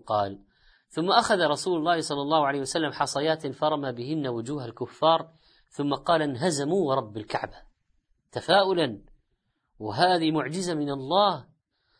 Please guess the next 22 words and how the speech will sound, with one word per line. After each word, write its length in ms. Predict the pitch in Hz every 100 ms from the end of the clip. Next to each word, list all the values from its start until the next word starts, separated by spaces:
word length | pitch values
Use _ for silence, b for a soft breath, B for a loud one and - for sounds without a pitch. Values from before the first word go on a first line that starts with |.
| _ _
قال: 260 | 254 302 277
"فذهبت 460 | 240 233 285 294
أنظر 380 | 226 233 254 233
فإذا 320 | 170 - 185 175
القتال 480 | - 131 123 131
على 200 | 160 208
هيئته 420 | 233 254 233 240 233
فيما 360 | 240 233 226
أرى". 160 | 226 - _ _ _ _ _ -
قال: 240 | 151 160
"فوالله 560 | 156 156 160 160 180 156
ما 120 | 175
هو 260 | 165 156 160
إلا 340 | 180 170 170
أن 100 | 170
رماهم 360 | 165 175 185 160
بحصياته 680 | 160 175 165 180 160 175 170
فما 260 | 175 175
زلت 320 | 165 185 165 175
أرى 380 | 135 180 160
أحدهم 500 | 156 185 160 175 175
كليلا 560 | 165 185 208 226 262 262